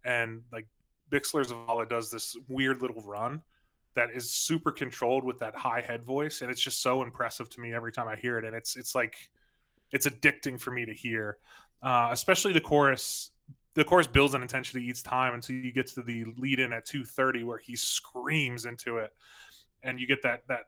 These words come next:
that really haunting, beautiful chorus. Um, and it, it's just straight from the soul. It's, it's the soul of whoever this mute person is. And, um,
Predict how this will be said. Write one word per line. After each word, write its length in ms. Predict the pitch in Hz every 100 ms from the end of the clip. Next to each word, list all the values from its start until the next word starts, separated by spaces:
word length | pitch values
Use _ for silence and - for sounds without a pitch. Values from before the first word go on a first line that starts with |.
| _ 127
that 200 | 117 -
really 240 | 131 131
haunting, 680 | 120 - 127 120 120 123 117
beautiful 420 | 120 120 117 117
chorus. 600 | - 123 117 113 - - - - - - -
Um, 320 | 123 120 117 123
and 80 | 131
it, 100 | 131
it's 160 | 131 -
just 180 | 143 -
straight 760 | - - - 143 139 143 -
from 500 | - 127 117 117 120 123
the 100 | 120
soul. 440 | - - 123 120
It's, 220 | 127 - -
it's 400 | 131 - - - _
the 80 | 131
soul 300 | - 147 131
of 80 | 120
whoever 340 | 131 131 123
this 420 | 123 117 - - - _ _ -
mute 480 | 123 123 131 131 -
person 420 | 131 113 - 113 104
is. 480 | 107 95 95 - - _ _ _ 113
And, 380 | 113 113 113 113
um, 540 | 113 113 110 107